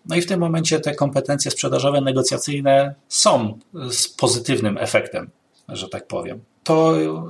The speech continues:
co jest minusem tutaj, to jest na pewno, chociaż to też pewnie wiąże się z faktem, że ja angażuję się w kilka różnych projektów równocześnie de-, w wielu przypadkach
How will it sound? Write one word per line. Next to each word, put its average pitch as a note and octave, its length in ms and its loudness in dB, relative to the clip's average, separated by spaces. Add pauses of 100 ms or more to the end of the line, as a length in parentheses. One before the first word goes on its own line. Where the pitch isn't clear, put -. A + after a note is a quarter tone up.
(160)
co D3 160 -2
jest C#3+ 200 0
minusem D3 460 0
tutaj, C3+ 400 -2
to - 100 -2
jest C3 140 -2
na C3+ 100 -6
pewno, C#3 480 0 (100)
chociaż E3 300 -6
to D#3+ 100 -4
też - 280 -4 (200)
pewnie C3+ 240 -2
wiąże C3 360 0
się C3 120 0
z - 100 -2
faktem, C3 360 0
że A#2+ 180 0
ja A#2+ 460 4 (300)
angażuję B2 500 2
się B2 140 -2
w - 120 -10
kilka A#2+ 320 0
różnych B2 340 -2
projektów A#2 440 -2
równocześnie G#2+ 580 -2
de-, F2+ 120 -10 (720)
w G#2+ 60 -8
wielu G2+ 340 -4
przypadkach A2+ 680 -4